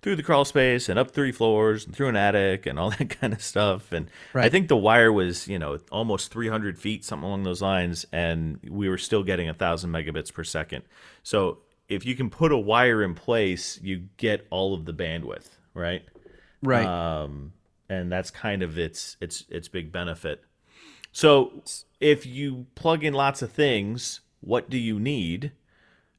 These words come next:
Speaker 1: to plug those things into?
Speaker 2: Well, um, you'll need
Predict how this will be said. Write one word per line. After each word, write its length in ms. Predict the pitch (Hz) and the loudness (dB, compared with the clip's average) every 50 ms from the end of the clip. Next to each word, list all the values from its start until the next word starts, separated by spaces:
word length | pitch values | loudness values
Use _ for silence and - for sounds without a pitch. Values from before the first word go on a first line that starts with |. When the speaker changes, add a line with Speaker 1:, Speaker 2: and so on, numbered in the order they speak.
| - | -12
Speaker 1:
to 140 | - - 113 | -6 -6 -4
plug 240 | - 120 117 117 107 | -2 0 -2 0 2
those 200 | 117 113 110 - | 2 0 0 0
things 260 | - 120 113 110 - | -2 -2 -2 -2 -2
into? 380 | 147 165 190 - - - - - _ _ _ _ _ _ _ _ _ _ _ _ _ _ _ _ _ _ _ - | -2 -4 -4 -4 -6 -10 -10 -14 _ _ _ _ _ _ _ _ _ _ _ _ _ _ _ _ _ _ _ -4
Speaker 2:
Well, 200 | - 240 254 - _ _ - | -2 -2 -2 -2 _ _ 0
um, 480 | 170 165 160 156 147 143 139 131 131 - _ _ _ _ - | 2 4 4 4 4 4 2 2 0 -2 _ _ _ _ -2
you'll 200 | 151 156 156 156 | 2 4 4 4
need 440 | 151 156 156 156 151 147 147 135 | 4 4 4 4 2 2 0 -2